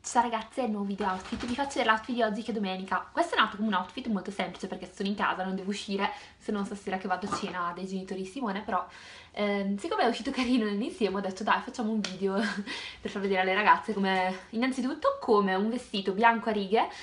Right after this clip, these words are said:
non è detto che ingrassi, perché nel mio caso questo vestito qui, che è un vestito semplicissimo a righe, bianco e nero, di, a sfondo bianco, di, di Taco Fashion, che trovate ancora in, eh, scontissimo a quattro cinque euro massimo,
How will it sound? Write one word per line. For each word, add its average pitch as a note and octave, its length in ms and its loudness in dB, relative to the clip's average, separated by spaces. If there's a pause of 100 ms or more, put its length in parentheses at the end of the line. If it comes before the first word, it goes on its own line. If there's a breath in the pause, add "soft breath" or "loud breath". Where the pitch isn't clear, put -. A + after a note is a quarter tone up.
(240 loud breath)
non C#4 280 2
è C#4 80 0
detto G3 340 0
che A#3+ 140 0
ingrassi, G#3+ 760 4
perché - 200 -2
nel G3 120 2
mio D4 140 0
caso F#3 440 6
questo G#3+ 260 -4
vestito G#3 260 -2
qui, G#3 120 -4
che - 40 -18
è - 40 -2
un G3 80 0
vestito F#3+ 280 -6
semplicissimo G3 800 -2
a F#3 40 2
righe, F#3+ 260 -2
bianco F#3+ 320 0
e G#3 40 2
nero, F#3 220 -2
di, E3+ 380 -6 (220 loud breath)
a G3 60 -4
sfondo G3 300 -2
bianco, F#3+ 380 2
di, F3+ 560 -4 (520 loud breath)
di A3+ 100 -4
Taco G#3+ 220 0
Fashion, A3+ 380 4
che A#3 80 -6
trovate F#3 300 0
ancora F#3+ 320 2
in, F#3 120 -2
eh, F#3 280 -2 (120)
scontissimo G3 760 2
a - 60 4
quattro G3 340 0
cinque F#3+ 440 2
euro F#3 140 -4
massimo, G3+ 500 0